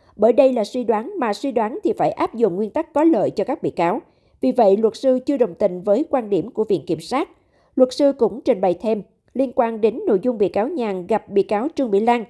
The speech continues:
các bị cáo đều khai rằng nội dung cuộc gặp chỉ là trao đổi công việc, không có nội dung liên quan đến việc đưa và nhận hối lộ. Hơn nữa, trong phần luận tội,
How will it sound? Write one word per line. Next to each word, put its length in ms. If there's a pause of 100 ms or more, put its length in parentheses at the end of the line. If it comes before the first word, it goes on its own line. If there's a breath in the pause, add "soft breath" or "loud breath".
(280 soft breath)
các 140
bị 140
cáo 320
đều 280
khai 240
rằng 260 (240 soft breath)
nội 140
dung 200
cuộc 160
gặp 240
chỉ 140
là 160
trao 180
đổi 160
công 220
việc, 360
không 180
có 160
nội 200
dung 200
liên 240
quan 240
đến 240
việc 280
đưa 200
và 140
nhận 180
hối 160
lộ. 300 (340)
Hơn 240
nữa, 280
trong 160
phần 180
luận 200
tội, 240